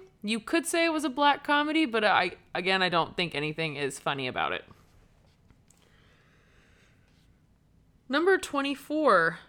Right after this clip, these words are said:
The Hills Have Eyes. Two thousand six release, rated R, one hour, forty-seven minutes. A traveling family falls victim to a group of mutated cannibals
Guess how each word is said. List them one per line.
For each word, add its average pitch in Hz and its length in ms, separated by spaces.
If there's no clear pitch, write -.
The 226 100
Hills 302 460
Have 214 440
Eyes. 156 720
Two - 140
thousand 202 460
six 269 420
release, 277 480
rated 214 300
R, 208 440
one 240 260
hour, 214 400
forty-seven 208 720
minutes. 185 360
A 180 140
traveling 262 680
family 294 480
falls 269 340
victim 202 520
to 247 120
a 277 80
group 202 380
of 175 180
mutated 247 640
cannibals 180 720